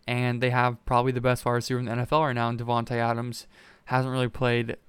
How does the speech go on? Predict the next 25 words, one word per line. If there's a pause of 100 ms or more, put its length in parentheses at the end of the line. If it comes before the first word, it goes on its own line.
(500)
you
know,
the
best
ball
that (200)
we've
seen
him
play. (380)
Uh,
him
and
Carr
are
starting
to
get
on
the
same
page
and
have
played